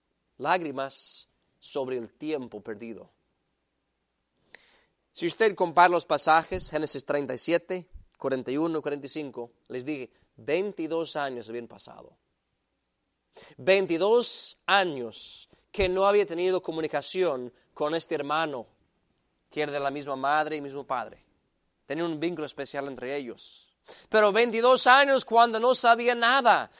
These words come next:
de su hermano, mucho menos su hermano sabía de él. Mucho tiempo perdido que jamás se podía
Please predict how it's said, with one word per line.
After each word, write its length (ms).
de 160
su 160
hermano, 480
mucho 320
menos 300
su 80
hermano 500
sabía 500
de 220
él. 180
Mucho 680
tiempo 640
perdido 500
que 200
jamás 540
se 180
podía 540